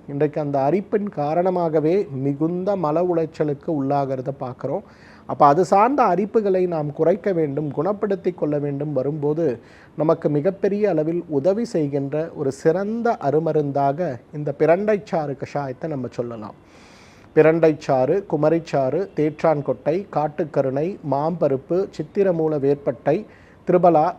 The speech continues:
திரிகடுகு, பால், சர்க்கரை, நெய் மற்றும் தேன்னு சொல்லக்கூடிய இந்த அத்தனை பொருட்களும் சேர்ந்து செய்யக்கூடிய ஒரு அழகான அருமருந்து. இந்த மூலிகை சாறு அல்லது மூலிகை சூரணங்கள் அனைத்தையுமே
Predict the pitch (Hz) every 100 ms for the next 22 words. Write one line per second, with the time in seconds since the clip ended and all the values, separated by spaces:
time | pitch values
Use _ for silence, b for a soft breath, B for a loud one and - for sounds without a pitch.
0 | - 165 165 175 151 143 202 - - 143
1 | 151 202 233 - - 160 143 - 196 190
2 | 220 175 147 151 185 220 160 - 170 165
3 | 165 160 175 180 156 151 147 139 143 165
4 | 160 143 143 - 147 - 226 240 214 170
5 | 165 160 - 165 165 147 156 165 196 180
6 | 165 147 135 147 143 165 147 131 135 143
7 | 156 160 127 123 117 113 - B B B
8 | B B 156 160 160 226 254 233 208 -
9 | 170 180 190 190 - 147 151 185 175 185
10 | 190 175 151 - 185 180 170 147 135 123
11 | 156 156 165 147 180